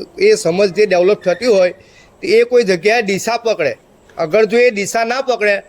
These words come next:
તો એ સ-, એ ડેવલપ થતી નથી. તો અલ્લાહના ફضل و કરમથી આપણે, એમ તો હું ઇતિહાસનું વંચન કરતો હતો, ઇતિહાસના વંચન કરવા સાથે સાથે હાલાતની ઉપર વધારે તવજ્જો આપતો હતો.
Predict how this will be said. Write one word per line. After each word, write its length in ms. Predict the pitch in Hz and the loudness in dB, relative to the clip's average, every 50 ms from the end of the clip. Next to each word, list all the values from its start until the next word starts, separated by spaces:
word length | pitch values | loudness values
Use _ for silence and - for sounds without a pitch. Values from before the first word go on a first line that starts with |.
| - _ _ _ - | -18 _ _ _ -4
તો 60 | 180 | 0
એ 120 | 196 214 214 | 0 0 0
સ-, 240 | - - 180 180 - | 0 -2 -2 -2 0
એ 180 | 190 196 214 226 | 0 0 2 2
ડેવલપ 400 | 196 185 175 175 190 208 - - | 2 2 2 2 2 0 -2 -2
થતી 480 | 175 170 160 165 175 185 202 208 - - _ _ _ _ _ _ _ - | -2 -2 0 0 0 0 0 -2 -4 -10 _ _ _ _ _ _ _ -2
નથી. 320 | 175 185 180 139 143 123 113 - _ _ - - _ | -2 0 0 -2 -4 -10 -10 -14 _ _ -20 -12 _
તો 60 | - 180 | -2 0
અલ્લાહના 300 | 185 196 220 226 233 226 | 2 2 2 0 -2 -2
ફضل 280 | 170 202 202 202 226 | -2 -4 -2 0 -2
و 40 | 233 | 0
કરમથી 400 | 233 233 226 226 226 226 - 233 | 0 0 0 0 0 0 -2 -2
આપણે, 280 | 233 220 214 220 240 240 247 247 240 233 - - _ _ _ _ _ _ _ _ _ _ _ _ _ - | -2 -2 -2 -2 0 0 0 0 -2 -4 -6 -12 _ _ _ _ _ _ _ _ _ _ _ _ _ -2
એમ 140 | 190 196 196 | -2 -2 -2
તો 120 | 196 233 | 0 0
હું 260 | 220 226 233 233 214 | 0 2 2 2 0
ઇતિહાસનું 600 | 196 - - 202 202 202 226 226 220 226 220 214 | 0 0 -2 -2 -2 -2 -2 -4 -4 -2 0 0
વંચન 320 | 196 185 180 - 226 220 214 | 0 0 0 0 -2 -2 0
કરતો 280 | 208 214 202 202 247 | 0 -2 0 0 0
હતો, 260 | 262 220 220 208 202 - - _ - - - - - _ _ _ _ _ _ - | 2 2 0 0 -2 -4 -10 _ -20 -20 -20 -20 -20 _ _ _ _ _ _ -6
ઇતિહાસના 500 | 165 170 180 196 208 208 202 202 233 220 | -6 -2 0 0 0 0 -2 -2 -2 0
વંચન 420 | 208 196 180 165 - 220 226 220 | 0 0 0 0 0 -2 0 0
કરવા 280 | 220 214 208 214 214 220 | 0 0 0 0 0 -2
સાથે 260 | 202 208 202 208 214 | -2 -4 -2 -2 -2
સાથે 280 | - 208 202 190 220 | -2 -2 -2 -2 -2
હાલાતની 520 | 214 156 156 160 170 185 196 196 - 208 208 | -2 -2 -2 -4 -2 -2 -2 -4 -4 -4 -6
ઉપર 200 | 196 - 214 220 | -4 -2 0 2
વધારે 400 | 208 175 170 143 160 175 196 202 | 2 2 2 2 2 0 0 0
તવજ્જો 420 | - 180 170 170 160 147 143 170 | 0 0 0 0 0 0 0 -2
આપતો 220 | 156 - - - 127 | -2 -2 -2 -6 -8
હતો. 140 | 120 - | -8 -8